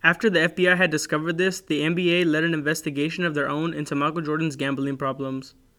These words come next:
In nineteen ninety-three, another accusation was made about Jordan's gambling addiction, which caused the N B A to launch a second investigation. After the second investigation was launched by the league,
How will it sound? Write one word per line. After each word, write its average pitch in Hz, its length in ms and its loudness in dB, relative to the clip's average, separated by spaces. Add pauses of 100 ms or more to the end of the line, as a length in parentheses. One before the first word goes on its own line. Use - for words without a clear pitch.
(380)
In 156 140 2
nineteen 202 400 0
ninety-three, 175 540 2
another 156 360 0
accusation 160 640 -2
was 143 140 -2
made 139 200 0
about 170 260 2
Jordan's 170 260 0
gambling 170 380 -2
addiction, 180 540 -2 (240)
which 160 200 0
caused 170 200 2
the 156 100 0
N 160 140 -2
B 170 180 0
A 175 120 2
to 170 140 -4
launch 147 360 -2
a 147 100 -4
second 147 360 -4
investigation. 135 800 -6 (680)
After 190 240 4
the 185 120 2
second 185 320 0
investigation 165 680 -2
was 147 120 0
launched 143 360 -2
by 160 100 2
the 156 100 0
league, 160 360 2